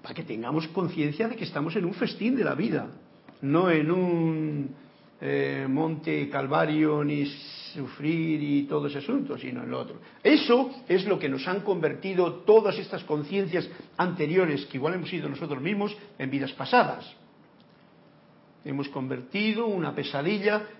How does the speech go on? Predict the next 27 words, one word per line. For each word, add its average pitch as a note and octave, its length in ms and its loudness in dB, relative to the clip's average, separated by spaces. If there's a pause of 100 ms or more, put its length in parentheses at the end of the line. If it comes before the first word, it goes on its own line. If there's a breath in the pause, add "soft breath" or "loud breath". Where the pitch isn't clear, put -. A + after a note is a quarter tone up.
en C3+ 200 -4
vez D3 200 2
de C#3+ 280 -2
un E3 320 0
hermoso C#3+ 1080 -6 (200)
sueño, B2 420 -4 (360 loud breath)
alegre, A#2+ 540 -4 (320)
festín A#3 640 2
de D3+ 100 2
la C3+ 120 2
vida, C3 380 0 (200 loud breath)
donde C3+ 280 -2
uno F#3 240 0
crea, G3+ 460 8 (1080)
y D3+ 180 -2
cree B3 580 4 (420)
en F3 160 6
lo E3 80 6
que E3 140 2
crea, E3 360 8 (760)
no E3+ 160 4
en F#3 80 6
lo F#3+ 100 6
que F3+ 100 2
otro F#3 200 2
te E3+ 120 2
dice. C3+ 420 -4